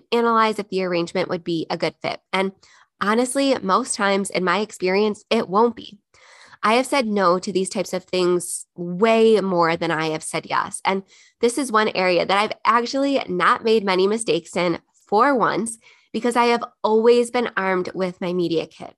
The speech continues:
which I update all the time. But I have seen plenty of businesses and friends enter into relationships that ended in disappointment because it turns out that it was unbalanced or, again, not in alignment. But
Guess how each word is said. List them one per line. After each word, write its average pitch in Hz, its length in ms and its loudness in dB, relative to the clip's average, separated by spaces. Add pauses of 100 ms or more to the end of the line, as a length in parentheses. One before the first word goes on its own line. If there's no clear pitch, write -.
(140)
which 180 180 -6
I 180 180 -4
update 190 500 -4
all 165 180 0
the 165 80 -4
time. - 280 -10 (880)
But - 280 0 (360)
I 247 180 4
have 302 240 -2
seen 233 420 0
plenty 220 420 0
of 233 140 -2
businesses 208 460 -2
and 196 200 -6
friends 175 400 -2
enter 202 380 -4
into 196 320 -4
relationships 220 680 -2
that - 180 -4
ended 185 300 -2
in 180 240 -2 (440)
disappointment 208 840 -2
because 202 560 -6
it 196 140 -6
turns 269 320 -2
out 202 220 0
that 202 300 0
it 196 120 0
was 202 240 -4 (100)
unbalanced 190 720 0
or, 175 280 0
again, 170 380 -2
not 185 340 0
in 180 100 0
alignment. - 540 -6
But 214 180 -2